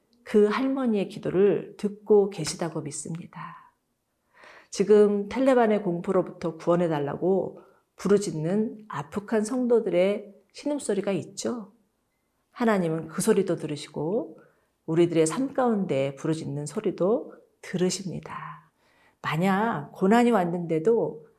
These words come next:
하나님을 찾지도 않고 부르짖지도 않는다면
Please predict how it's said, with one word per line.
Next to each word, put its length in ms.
하나님을 540
찾지도 480
않고 760
부르짖지도 640
않는다면 920